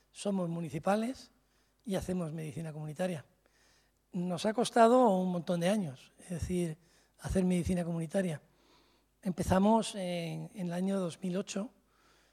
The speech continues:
con un proceso de reorientación de los centros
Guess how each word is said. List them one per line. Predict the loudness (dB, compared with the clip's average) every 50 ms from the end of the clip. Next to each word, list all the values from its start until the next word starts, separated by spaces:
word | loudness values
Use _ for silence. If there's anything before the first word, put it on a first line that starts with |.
| _ _ _ _
con | -6 -6 -4 -2 -2
un | -2 -2 0 0 -2 -2 -4 -4 -6 -8 -10 -12 _ _
proceso | -8 -6 -6 -2 -2 -2 0 0 0 0
de | 0 -2 -2
reorientación | -2 -2 -2 -2 -4 -4 -4 -6 -6 -4 -4 -4 -2
de | -4 -4
los | -6 -6 -4
centros | -4 -4 -2 -2 -4 -6 -6 -8 -12